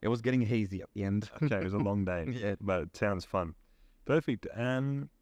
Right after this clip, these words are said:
Speaker 2: well, one final question,
Speaker 1: Mm-hmm.
Speaker 2: actually. What's something that you're looking forward to, um,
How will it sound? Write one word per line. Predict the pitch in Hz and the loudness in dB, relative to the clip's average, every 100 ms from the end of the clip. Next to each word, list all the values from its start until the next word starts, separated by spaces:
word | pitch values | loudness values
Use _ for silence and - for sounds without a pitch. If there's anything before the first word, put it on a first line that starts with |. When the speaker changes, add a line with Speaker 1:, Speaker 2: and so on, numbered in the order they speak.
| _ | _
Speaker 2:
well, | 139 147 147 147 | -2 0 0 -4
one | - 175 202 | 2 4 4
final | - 120 117 | 2 -2 -2
question, | 98 82 - | -2 -6 -4
Speaker 1:
Mm-hmm. | 82 107 | -4 -4
Speaker 2:
actually. | 110 151 165 _ _ _ | -2 -4 -6 _ _ _
What's | 120 147 - | -2 -2 0
something | 180 175 160 | 0 2 0
that | 127 101 | 0 2
you're | 98 | 2
looking | 101 104 92 | 0 0 -2
forward | - 92 87 | 0 -4 -4
to, | - 80 67 - | -4 -4 -6 -10
um, | 80 78 76 73 71 | -8 -6 -6 -8 -10